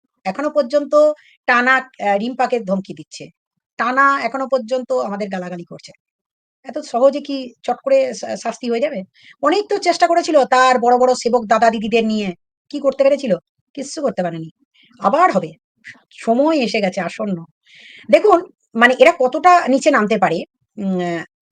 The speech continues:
স্বার্থের জন্য, স্বার্থের জন্য, আহ, সবাই এক হতে পারে। ওরা যেমন এক হতে পারে,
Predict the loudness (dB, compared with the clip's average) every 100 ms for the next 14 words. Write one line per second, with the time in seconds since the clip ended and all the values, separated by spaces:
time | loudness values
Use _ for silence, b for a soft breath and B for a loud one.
0 | _ _ -6 2 2 2 -2 0 0 0
1 | -2 _ _ _ -12 2 2 2 -4 -2
2 | -2 0 -2 B B B B 2 4 4
3 | 0 2 4 6 6 2 0 -6 -8 -6
4 | -2 2 2 0 -2 -4 -8 -6 -4 -4